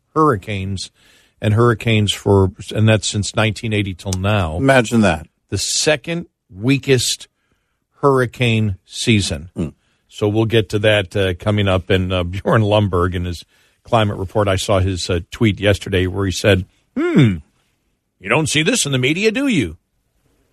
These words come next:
Speaker 2: No, no.
Speaker 1: And, and he is somebody who believes that climate change is happening.
Speaker 2: Right.
Speaker 1: He doesn't know the extent of it, but he believes that everything the left is doing is the wrong thing.
Speaker 2: Right.
Speaker 1: So that's a unique perspective.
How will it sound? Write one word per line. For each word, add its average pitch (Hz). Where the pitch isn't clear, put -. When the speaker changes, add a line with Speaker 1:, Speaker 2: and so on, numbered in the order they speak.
Speaker 2:
No, 110
no. 104
Speaker 1:
And, 147
and 110
he 120
is 139
somebody 120
who 117
believes 110
that 113
climate 107
change 107
is 107
happening. 160
Speaker 2:
Right. 117
Speaker 1:
He 117
doesn't 117
know 110
the 104
extent 156
of 98
it, 101
but 98
he 110
believes 113
that 117
everything 117
the 104
left 107
is 95
doing 143
is 113
the 123
wrong 143
thing. 90
Speaker 2:
Right. 87
Speaker 1:
So -
that's 247
a 247
unique 202
perspective. -